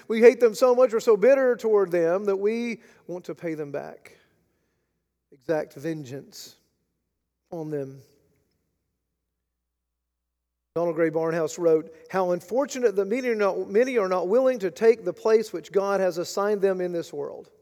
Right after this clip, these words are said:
Are you bitter over the place God has assigned you in this world? Or you look at someone else's life and think the grass is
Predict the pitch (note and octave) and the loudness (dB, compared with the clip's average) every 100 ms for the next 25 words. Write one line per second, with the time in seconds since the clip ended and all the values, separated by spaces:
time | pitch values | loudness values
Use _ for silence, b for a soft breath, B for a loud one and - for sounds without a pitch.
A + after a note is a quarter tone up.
0 | _ _ _ _ _ _ _ _ _ _ | _ _ _ _ _ _ _ _ _ _
1 | _ _ _ F#3+ F#3 A3+ C4+ F3+ B3 B3+ | _ _ _ -2 0 0 -2 2 4 4
2 | A#3+ G3 F3+ F#3+ A3 G#3+ G3+ G3 F3 E3+ | 4 4 2 2 2 2 0 0 -2 -4
3 | G3 G3 G#3 G3+ F#3+ F#3 G#3 G#3 E3 E3 | -2 -2 -2 -2 -4 0 2 4 2 0
4 | A3+ A3 A3 G3+ F#3+ F#3+ G3 G3+ G3+ F3+ | 0 2 2 2 -2 -6 -4 -6 -6 -12
5 | D#3+ F3+ F#3+ F#3+ F3+ E3 G#3 G3+ F3 F#3 | -10 -4 -2 -4 -6 -6 -8 -6 -6 -4
6 | F#3+ F#3+ D#3 | -2 -4 -10